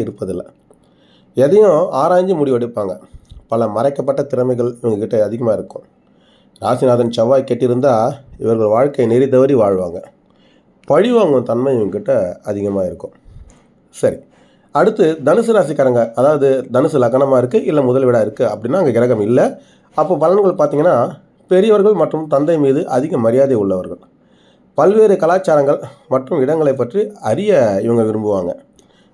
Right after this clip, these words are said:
மதம் மற்றும் ஆன்மீக நாட்டங்களில் பற்று இருக்கும். தர்மம் செய்ய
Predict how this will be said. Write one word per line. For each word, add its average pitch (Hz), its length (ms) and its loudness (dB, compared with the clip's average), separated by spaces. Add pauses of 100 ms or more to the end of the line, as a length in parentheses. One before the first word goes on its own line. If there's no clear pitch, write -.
(120)
மதம் 147 260 4
மற்றும் 131 340 2
ஆன்மீக 135 340 0
நாட்டங்களில் 131 460 2 (360)
பற்று 160 300 0
இருக்கும். - 280 -6 (540)
தர்மம் 135 320 2
செய்ய 120 120 0